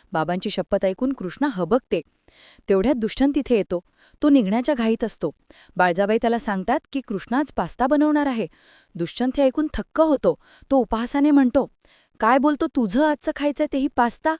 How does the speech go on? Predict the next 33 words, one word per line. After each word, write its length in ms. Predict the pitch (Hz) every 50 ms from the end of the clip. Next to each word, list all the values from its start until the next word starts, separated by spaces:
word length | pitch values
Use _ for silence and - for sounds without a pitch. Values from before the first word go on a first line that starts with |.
| _ _ _ _ _ _ -
एवढी 280 | - 196 196 202 240 277
रिस्क 240 | 294 277 - - -
नाही 140 | 285 294 302
घेऊ 180 | 269 277 285
शकत 240 | 262 - 277 - 262 247 -
मी. 160 | 240 202 165 - _ _ _ _ _ _ -
पास्त्यामधलं 540 | 190 185 175 - - 240 240 247 226 247 285 - -
प 60 | 220 233 240 -
तरी 120 | 277 285
येतं 220 | 285 269 - 294
का 80 | 294 339 -
तुला 160 | - 302 302 285 -
करता? 300 | 262 233 - - 185 160 _ _ _ _ _ _ -
पास्ता 320 | 214 220 220 - - 311
बनवणार 420 | 294 285 269 254 247 240 226 214 196
आहे. 100 | 180 165 _ _ _ _ _ _ _ -
आई, 240 | 190 196 247 302 254 - _ _ _ _ _ _ _ _ -
तू 100 | 240 277
करणार 360 | 262 - 294 269 262 269 277
असतील 300 | 277 269 - - 294 254
तर 60 | 294 277
खाईन 280 | - - 226 247 285 285
मी 120 | 277 277 254 -
तेही 160 | 269 254 285
आल्यावर. 420 | 302 277 247 233 240 233 202 185 170 - _ _ _ _ _ _ -
आता 200 | 185 - - 269
लेट 300 | 254 214 233 294 269 -
होतोय 260 | 294 240 - 247 233
मला." 260 | 214 202 185 175 156 - _ _ _ _ _ _ _ _ _ _ _ -
दुष्यंत 360 | 175 196 190 - 247 254 254
निघताना 340 | 240 202 - - 220 233 247 -
कृष्णाला 420 | 240 202 185 - - 202 214 240
म्हणतो, 360 | 240 226 220 208 - 233 254